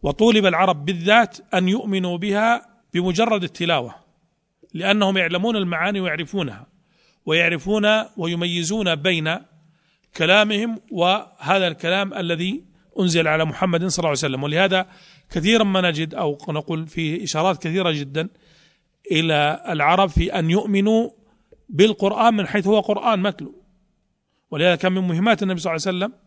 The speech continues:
تلاوة القرآن فقط لهؤلاء القوم اللي هم الكفار، وأن أتلو القرآن،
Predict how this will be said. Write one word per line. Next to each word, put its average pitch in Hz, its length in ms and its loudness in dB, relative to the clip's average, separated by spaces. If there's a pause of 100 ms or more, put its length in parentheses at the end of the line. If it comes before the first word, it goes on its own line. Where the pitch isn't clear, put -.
(360)
تلاوة 190 280 4
القرآن 208 300 2
فقط - 440 -4 (180)
لهؤلاء 190 500 0
القوم 196 320 0
اللي 143 120 -2
هم 147 120 -2
الكفار، 156 520 -2
وأن 196 280 -6
أتلو 180 260 -2
القرآن، 165 440 -2